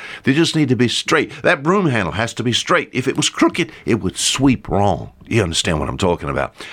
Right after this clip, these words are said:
So it has to be straight in our area right here, in the area of Bon Secour. Now, uh, because we do have lots of churches,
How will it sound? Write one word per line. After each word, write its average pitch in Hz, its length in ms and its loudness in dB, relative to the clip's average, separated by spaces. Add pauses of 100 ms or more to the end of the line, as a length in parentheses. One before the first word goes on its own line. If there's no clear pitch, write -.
So 180 160 2
it 151 60 4
has 135 160 0
to 123 60 -4
be 123 100 2
straight 120 640 -2 (320)
in 113 140 2
our 110 340 0
area 90 460 0
right 90 240 0
here, 95 180 0
in 73 60 -4
the 85 100 0
area 82 220 2
of 71 100 -4
Bon 82 220 0
Secour. 110 560 0 (380)
Now, 90 380 -2 (340)
uh, 76 160 -2
because 90 880 -2
we 87 200 -2
do 92 140 2
have 98 200 -2
lots 73 280 -4
of 117 140 -10
churches, - 600 -4